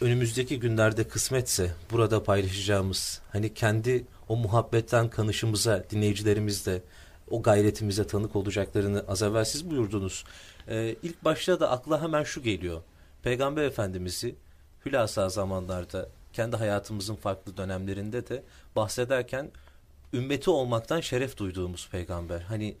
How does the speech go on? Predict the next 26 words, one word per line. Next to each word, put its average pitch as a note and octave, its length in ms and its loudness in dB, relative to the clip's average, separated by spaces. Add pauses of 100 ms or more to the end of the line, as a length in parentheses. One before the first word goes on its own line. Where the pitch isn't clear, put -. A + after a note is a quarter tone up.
(220)
bu B2 80 -10
şerefle C3+ 460 0
yaşadığımız, F2+ 840 -6
Peygamber F#2+ 360 -4
Efendimiz'i G2 640 -6
böyle G#2 200 -2
anıp F#2+ 280 -6 (180)
o A#2 180 -4
ümmetliğinden A2+ 880 -4
de, A2 180 -4 (340)
e, G2 180 -2
mutlu G#2+ 340 -6
olduğumuzu, G2+ 640 -4
çok A#2+ 200 -6
memnun A2 340 -4
olduğumuzu G#2 480 -4
söylüyoruz. G#2+ 720 -4 (400)
Peygamber E3 380 0
Efendimiz'in F3 480 0
hayatı D#3 500 2
da F3 140 2
hemen E3+ 400 -2
bundan F#3 280 4
sonra D#3+ 260 -2
akla D#3 360 -2
geliyor. F2+ 360 -4